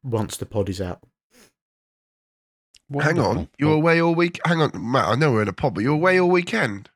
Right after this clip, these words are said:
Speaker 2: We've not
Speaker 1: I'll
Speaker 2: spoke
Speaker 1: be
Speaker 2: about this.
Speaker 1: Maybe.
Speaker 2: Hang on. Where's? Hang on, let me
Speaker 1: Maybe.
Speaker 2: check our shared diary. <laughs> Where's this?
Speaker 1: I'm,
Speaker 2: You're
Speaker 1: I'm going to celebrate the baby Jesus.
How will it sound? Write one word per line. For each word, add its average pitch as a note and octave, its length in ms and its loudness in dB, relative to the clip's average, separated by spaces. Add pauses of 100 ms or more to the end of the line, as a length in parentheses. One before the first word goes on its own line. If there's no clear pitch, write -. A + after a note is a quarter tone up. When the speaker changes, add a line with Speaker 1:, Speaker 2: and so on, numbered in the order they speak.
Speaker 2:
We've G#3+ 160 -6
not C4 100 -2
Speaker 1:
I'll - 40 0
Speaker 2:
spoke F3 300 0
Speaker 1:
be C#3+ 80 -2
Speaker 2:
about A#2 140 2
this. B3 400 -6 (360)
Speaker 1:
Maybe. A2 560 0 (1000)
Speaker 2:
Hang D#4 160 -6
on. D#4 360 -4 (500)
Where's? F4 260 -6
Hang F#3 120 -2
on, D#3 120 -4
let F3 140 0
me G#3+ 60 -4
Speaker 1:
Maybe. G3 100 -4
Speaker 2:
check F#3+ 180 0
our E3 120 2
shared D#3+ 320 0
diary. G#2+ 380 0
<laughs> - 0 -
Where's D3 280 -2
this? A#2+ 380 -4
Speaker 1:
I'm, A2+ 160 -6
Speaker 2:
You're F#3 140 0
Speaker 1:
I'm A2+ 60 0
going A#2 180 2
to A2+ 60 0
celebrate A2+ 580 0
the G#2+ 60 -12
baby G#2 280 -4
Jesus. - 540 -10